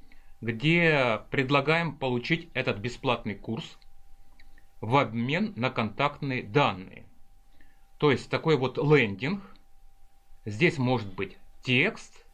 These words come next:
продающий, э, этот курс, или видео, чтобы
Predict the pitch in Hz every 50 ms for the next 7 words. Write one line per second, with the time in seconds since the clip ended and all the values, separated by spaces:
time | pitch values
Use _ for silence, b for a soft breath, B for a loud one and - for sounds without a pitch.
0 | - - 147 160 151 170 165 165 160 156 151 - - 165 160 151 151 - - -
1 | - - 117 123 127 117 123 - - - - 147 139 135 135 - - - - -
2 | - 135 180 202 214 220 208 151 - 123 120 156 160 123 107 147 160 196 190 190
3 | - - 143 120 117 127 123 120 117 113 107 104